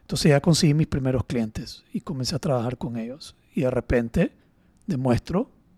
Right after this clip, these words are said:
"Tan contentos, están viendo valor". Siguiente, "Van a querer seguir trabajando por más de tres meses y no se van a aburrir de mí". Entonces,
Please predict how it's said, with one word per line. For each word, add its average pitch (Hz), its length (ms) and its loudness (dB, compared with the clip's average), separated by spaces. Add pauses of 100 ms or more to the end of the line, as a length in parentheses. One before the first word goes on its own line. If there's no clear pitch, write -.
(360)
"Tan 113 160 -8
contentos, 185 680 -4
están - 200 -12
viendo 113 240 -10
valor". 143 360 -8 (1000)
Siguiente, 190 520 4
"Van 156 180 4
a 233 40 2
querer 233 280 4
seguir 233 240 2
trabajando 214 480 4
por 180 140 0
más 196 160 0
de 214 100 -4
tres 220 200 2
meses 233 300 4
y 156 40 4
no 160 100 4
se - 120 0
van 202 120 4
a 202 60 2
aburrir 208 400 2
de 208 80 0
mí". 240 240 2 (1200)
Entonces, 131 520 2